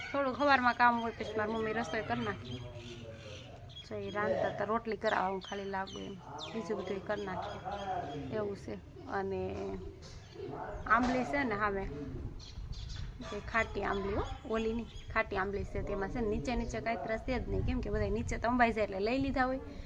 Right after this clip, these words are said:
તો ઉપર બહુ બધા છે, પણ ઉપર કાંઈ અંબાય નહીં. નીચે જો અંબાય ને તો એકાદો ખાય તો આપણે આમશું પછી. જો કાલે તમને બતાવી છે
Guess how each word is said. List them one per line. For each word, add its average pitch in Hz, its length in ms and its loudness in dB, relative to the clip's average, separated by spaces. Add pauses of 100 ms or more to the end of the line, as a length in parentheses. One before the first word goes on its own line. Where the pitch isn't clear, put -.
(140)
તો 208 120 0
ઉપર 240 320 4
બહુ 254 460 6
બધા 214 320 0
છે, 139 180 -6 (220)
પણ - 100 -4
ઉપર 233 260 0
કાંઈ 208 220 0
અંબાય 220 320 4
નહીં. 185 180 -2
નીચે 208 300 -2
જો 208 140 0
અંબાય 233 240 0
ને 220 60 -6
તો 214 100 -6
એકાદો - 400 -4
ખાય 208 200 -8
તો - 180 -6
આપણે 202 220 -2
આમશું 220 380 0
પછી. 220 300 -10 (460)
જો 226 80 -2 (1500)
કાલે 226 260 8
તમને 202 300 2
બતાવી 202 500 -2
છે 240 100 2